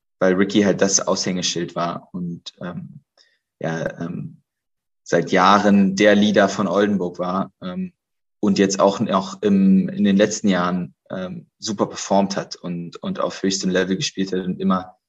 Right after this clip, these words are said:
einer der wichtigsten, ähm, Teile des Teams war und auch dieses Jahr, ähm,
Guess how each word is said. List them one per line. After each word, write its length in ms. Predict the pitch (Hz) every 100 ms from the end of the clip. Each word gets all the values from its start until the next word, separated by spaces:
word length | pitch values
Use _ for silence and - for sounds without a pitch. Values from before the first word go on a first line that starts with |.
| _
einer 220 | - 98 92
der 160 | 95
wichtigsten, 800 | 98 95 98 - 98 90 - - _ _ _ _ -
ähm, 400 | 98 95 92 -
Teile 280 | 120 131
des 180 | 98 92
Teams 260 | - 151 -
war 220 | 95 98
und 100 | 95
auch 120 | 87
dieses 280 | 117 113 101
Jahr, 400 | 92 92 92 -
ähm, 360 | 95 92 90